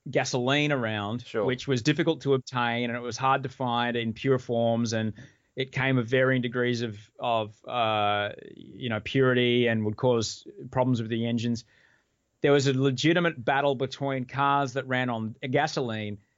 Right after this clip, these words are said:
Speaker 1: and wet cell batteries. They had recharging stations and everything. This is in the early nineteen hundreds or late
Speaker 2: Really?
Speaker 1: eighteen hundreds.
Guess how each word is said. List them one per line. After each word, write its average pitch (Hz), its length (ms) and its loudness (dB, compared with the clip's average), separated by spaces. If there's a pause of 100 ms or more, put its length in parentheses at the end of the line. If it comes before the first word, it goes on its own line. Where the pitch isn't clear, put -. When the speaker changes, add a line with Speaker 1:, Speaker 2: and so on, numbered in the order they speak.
(160)
Speaker 1:
and 123 420 -2
wet 147 220 0
cell 135 320 0
batteries. 120 580 -4 (140)
They 131 160 -2
had 131 200 0
recharging 143 600 0
stations 139 500 -4
and 123 80 -4
everything. 131 300 -2
This 156 160 -4
is 190 100 0
in 180 120 0
the 139 180 2
early 147 280 2
nineteen 135 380 0
hundreds 117 420 0
or 104 100 -2
late 120 180 4
Speaker 2:
Really? 123 100 4
Speaker 1:
eighteen 117 220 -4
hundreds. 110 260 -4